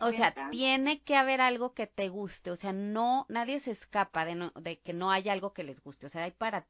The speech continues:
Speaker 1: todos los gustos, eh,
Speaker 2: Exacto.
Speaker 1: actividades o cosas para mantenernos activos, ¿no? ¿Qué más, Pau?
Speaker 2: Exacto. Y vas buscando también como, ¿sabes? Este, como puntos claves dentro de esto. Por ejemplo, puede ser conseguir a, a una pareja,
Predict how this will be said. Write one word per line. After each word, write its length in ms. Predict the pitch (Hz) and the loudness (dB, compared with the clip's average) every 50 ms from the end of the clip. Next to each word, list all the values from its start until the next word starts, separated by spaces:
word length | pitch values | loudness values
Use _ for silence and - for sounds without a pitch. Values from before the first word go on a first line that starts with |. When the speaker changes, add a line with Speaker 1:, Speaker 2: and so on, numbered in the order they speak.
| _ _ | _ _
Speaker 1:
todos 520 | - 226 226 233 240 247 269 285 - _ - | -2 0 0 2 0 0 -4 -6 -8 _ -8
los 280 | - 190 190 185 180 | -4 -2 -2 -2 -2
gustos, 500 | 175 190 190 190 - - 208 214 214 - - | -4 -6 -8 -8 -8 -8 -10 -10 -10 -8 -6
eh, 220 | 214 202 190 190 - _ | -4 -4 -4 -6 -10 _
Speaker 2:
Exacto. 80 | - - | -10 -6
Speaker 1:
actividades 920 | 170 175 - _ - 175 165 160 165 165 165 160 165 170 175 170 - - | -6 -6 -6 _ -8 -8 -6 -4 -2 -2 0 0 0 -2 -4 -6 -8 -8
o 240 | 156 147 143 139 135 _ - - _ - _ _ _ _ | -10 -10 -10 -10 -12 _ -20 -20 _ -20 _ _ _ _
cosas 300 | - 196 190 208 202 - | -4 -2 -2 -4 -6 -6
para 260 | - 196 180 170 156 151 | -4 -2 0 0 0 0
mantenernos 640 | 156 160 156 - 175 165 165 165 165 170 175 - 180 | -2 -4 -4 -4 -2 -2 -2 -2 -2 -4 -6 -6 -8
activos, 640 | 151 - - - - 160 160 143 131 135 131 - | -8 -8 -12 -16 -10 -10 -8 -8 -8 -10 -12 -12
¿no? 180 | 151 151 202 254 _ _ _ _ _ _ _ _ _ | -14 -14 -14 -16 _ _ _ _ _ _ _ _ _
¿Qué 120 | - 277 294 | 0 2 4
más, 240 | 285 262 202 - | 6 4 4 4
Pau? 220 | - 240 214 143 135 | 6 4 4 4 2
Speaker 2:
Exacto. 100 | - - _ _ _ _ _ _ _ _ - | -4 -12 _ _ _ _ _ _ _ _ 4
Y 120 | 247 240 | 6 8
vas 200 | 240 240 240 226 | 8 8 8 6
buscando 520 | 247 330 - - - 311 302 302 311 339 | 2 -2 -2 0 2 2 4 4 2 0
también 440 | - - 311 285 262 254 247 240 240 | 0 0 2 2 2 0 0 -2 -4
como, 600 | 240 - 269 277 277 269 262 240 208 185 175 - _ _ _ _ _ _ _ _ _ _ | -4 -2 -2 0 0 0 0 0 -2 -2 -4 -8 _ _ _ _ _ _ _ _ _ _
¿sabes? 340 | - 233 226 226 240 262 - _ _ | 4 4 4 4 2 -4 -8 _ _
Este, 640 | - 240 226 220 _ _ _ - 208 196 190 180 - - - _ _ | -10 -8 -8 -10 _ _ _ -8 -6 -6 -6 -8 -10 -14 -20 _ _
como 260 | - - 226 240 220 | -4 -2 -2 -2 -2
puntos 380 | - 247 254 254 240 277 294 - | 0 0 0 0 0 -2 -6 -6
claves 340 | - 285 262 247 247 262 247 | -2 0 2 2 2 0 -2
dentro 340 | 247 240 240 233 214 233 226 | -4 -4 -4 -4 -4 -2 -2
de 100 | 214 202 | -2 -4
esto. 260 | 190 - - 190 175 | -6 -6 -8 -10 -8
Por 160 | - 202 202 | -6 -6 -8
ejemplo, 480 | 202 - 220 208 208 208 208 220 220 - | -6 -4 -4 -4 -2 -2 0 -2 0 0
puede 240 | 214 214 220 220 | 0 0 0 0
ser 300 | 220 - 220 226 - - _ | -2 -2 -2 -2 -4 -2 _
conseguir 460 | - 262 247 226 240 220 214 214 220 | 4 4 4 4 4 4 6 6 8
a, 120 | 233 247 | 8 6
a 280 | 233 - - 233 220 214 | 6 4 2 2 2 2
una 200 | 214 208 214 208 | 0 -2 -2 -2
pareja, 420 | - 233 240 277 - - 277 - | 0 -2 -2 -2 -4 -4 -4 -4